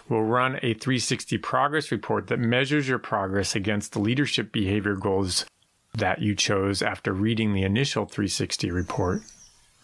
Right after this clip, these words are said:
We will measure changes to your whole life well-being baseline so that you know what has improved over the last six months.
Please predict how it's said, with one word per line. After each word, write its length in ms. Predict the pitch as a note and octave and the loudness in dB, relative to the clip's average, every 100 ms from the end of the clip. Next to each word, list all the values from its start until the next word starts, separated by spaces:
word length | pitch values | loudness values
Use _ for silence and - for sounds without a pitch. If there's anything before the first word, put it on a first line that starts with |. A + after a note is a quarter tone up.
| - - - - - | -20 -20 -20 -14 -2
We 120 | C3 | 2
will 140 | C3+ | 2
measure 340 | C3+ D3+ E3+ F3+ | 2 2 2 0
changes 520 | - D3+ D#3+ C#3 A2 | 0 0 2 2 0
to 140 | - | 0
your 120 | A2+ G#2+ | 0 0
whole 360 | - D3+ D3 | 0 2 2
life 360 | C#3 C3 B2+ - | 2 2 0 0
well-being 600 | B2+ A#2+ A2 A#2 A2+ G#2+ | 2 2 0 0 2 2
baseline 680 | A#2 A#2+ A2 G2+ F2+ G2 A2+ | 2 0 0 -2 0 -2 0
so 140 | - | 0
that 160 | A2+ A2+ | 0 0
you 160 | C3 A#2 | 0 2
know 360 | A#2+ E3+ E3+ | 2 4 2
what 240 | G#2 G#2 G2+ | 2 2 0
has 100 | G2 | 0
improved 640 | G2+ - D3 C3+ G#2 F#2+ | -2 0 2 2 0 0
over 180 | F#2+ F#2+ | -2 0
the 100 | F#2 | 0
last 280 | F#2 F2 - | 0 0 -2
six 240 | A2 - | -2 -2
months. 420 | A2+ G2+ - - | -2 -2 -6 -16